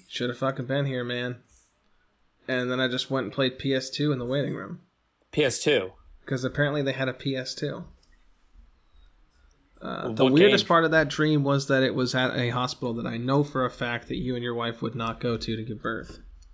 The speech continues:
Speaker 2: <laughs> Why, why was it?
Speaker 1: Uh, it was Frisbee.
Speaker 2: Yeah, no. Um, I don't even know if that hospital is allowed to give,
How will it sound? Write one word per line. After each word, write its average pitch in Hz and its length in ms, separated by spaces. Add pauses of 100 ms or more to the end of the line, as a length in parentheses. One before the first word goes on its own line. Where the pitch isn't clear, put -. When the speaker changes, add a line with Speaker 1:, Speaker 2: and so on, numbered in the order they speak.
(500)
Speaker 2:
<laughs> - 1000
Why, 127 260
why 120 180
was 127 260
it? 165 140 (1120)
Speaker 1:
Uh, 123 180
it 120 40
was 117 200
Frisbee. 117 600 (540)
Speaker 2:
Yeah, 113 300
no. 113 340 (120)
Um, 104 440
I 120 100
don't 127 120
even 135 180
know 117 300
if 101 80 (180)
that 104 220
hospital 101 560
is 98 80
allowed 92 440
to 92 300 (240)
give, 90 320